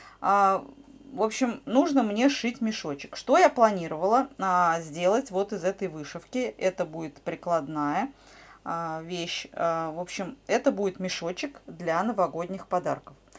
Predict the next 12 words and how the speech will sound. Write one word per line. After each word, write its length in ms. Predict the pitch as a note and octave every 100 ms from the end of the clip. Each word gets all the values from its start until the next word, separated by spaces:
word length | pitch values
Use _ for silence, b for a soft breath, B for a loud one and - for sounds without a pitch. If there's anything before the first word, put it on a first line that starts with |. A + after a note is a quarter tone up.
| B B
Ну, 80 | -
для 160 | D4+ A#3
сладостей. 580 | - D#3+ C#3+ - - C#3 - _ _ _ _ -
Ну, 240 | B3+ - _ -
то 120 | C4+
же 100 | B3+
самое, 360 | C4+ F#4 F#4+ A#3+
что 260 | - C4+ C#4+
новогодний 560 | A3 G3+ F#3+ A#3+ A3
сапожок, 580 | G#3+ F#3+ F#3 F#3 C#3 C3+
да, 200 | F3+ A#3+
кто-то 760 | C4 G3 F3 - D3+ D3+ C#3+